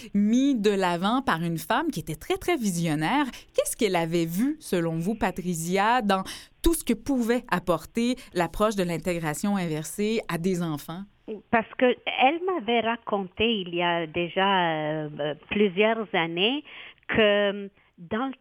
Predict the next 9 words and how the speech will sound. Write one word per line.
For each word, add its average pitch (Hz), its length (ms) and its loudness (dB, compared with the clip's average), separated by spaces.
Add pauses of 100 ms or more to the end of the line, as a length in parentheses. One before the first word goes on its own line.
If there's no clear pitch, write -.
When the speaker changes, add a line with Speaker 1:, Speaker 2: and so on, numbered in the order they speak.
Speaker 2:
temps, 233 180 0 (140)
elle 196 140 -2 (120)
trouvait 202 300 -2
que 196 160 -6 (100)
c'était 180 300 -4 (100)
très 233 260 -2
difficile 202 840 -6
d'intégrer, 180 920 0 (400)
euh, 165 520 -4